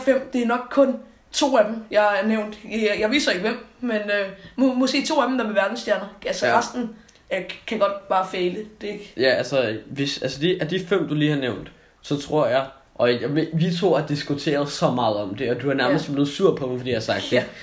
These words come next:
Speaker 2: Harvey Elliott, han er jeg desværre bange for, at, øh, han bliver et failed wonderkid,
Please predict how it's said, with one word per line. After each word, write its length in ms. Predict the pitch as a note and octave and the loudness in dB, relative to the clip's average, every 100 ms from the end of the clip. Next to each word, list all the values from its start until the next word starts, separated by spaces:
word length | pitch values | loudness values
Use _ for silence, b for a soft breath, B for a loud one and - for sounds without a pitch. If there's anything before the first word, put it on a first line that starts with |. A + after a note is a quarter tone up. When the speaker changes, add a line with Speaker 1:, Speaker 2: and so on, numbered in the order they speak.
| B | B
Speaker 2:
Harvey 320 | - D3 D3 D#3 | 2 4 6 4
Elliott, 600 | D#3+ E3 F#3+ E3 C3 - b b b - | 2 2 2 2 0 -4 b b b -4
han 220 | D3 D3 - - - _ _ - | -2 -2 -6 -18 -20 _ _ -4
er 80 | - | 2
jeg 160 | C#3 C3+ | 2 0
desværre 320 | C#3 C3+ C3+ B2+ | -2 0 0 2
bange 240 | B2 D3 D3 | 0 0 0
for, 240 | C3 C3 B B B | 0 0 B B B
at, 300 | - B2 A2+ | -2 0 0
øh, 340 | A#2+ A#2 G#2+ - | 0 0 -2 -4
han 200 | B2 A#2 | -4 -2
bliver 140 | B2 | 0
et 60 | A#2 | 0
failed 320 | B2 B2+ B2+ | 0 0 0
wonderkid, 420 | A#2 A2+ C3 A#2+ | -4 -4 -2 -4